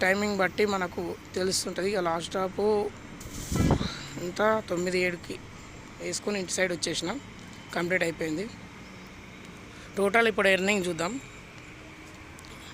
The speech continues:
టోటల్ ఎర్నింగ్ ఫస్ట్ పదమూడు వందల ముప్పై ఐదు రూపాయలు, ఇది ప్లాట్‌ఫామ్ ఛార్జ్‌తో కట్టినాకనే. తర్వాత మూడు వందల యాభై నాలుగు రూపాయలు ప్లస్ డెబ్బై రూపాయలు, నాలుగు రూపాయలు, పదిహేడు వందల యాభై తొమ్మిది ప్లస్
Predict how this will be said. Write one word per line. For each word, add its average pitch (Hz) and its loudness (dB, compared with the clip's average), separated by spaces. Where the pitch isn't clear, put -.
టోటల్ 202 4
ఎర్నింగ్ 202 2
ఫస్ట్ 180 2
పదమూడు 190 0
వందల 202 0
ముప్పై 190 0
ఐదు 185 2
రూపాయలు, 165 -2
ఇది 196 4
ప్లాట్‌ఫామ్ 180 -2
ఛార్జ్‌తో 190 0
కట్టినాకనే. 175 0
తర్వాత 180 2
మూడు 185 0
వందల 185 0
యాభై 180 0
నాలుగు 175 -2
రూపాయలు 214 -2
ప్లస్ 196 2
డెబ్బై 175 0
రూపాయలు, 180 0
నాలుగు 180 -4
రూపాయలు, 185 -4
పదిహేడు 180 0
వందల 180 -2
యాభై 170 -2
తొమ్మిది 170 -6
ప్లస్ 214 -4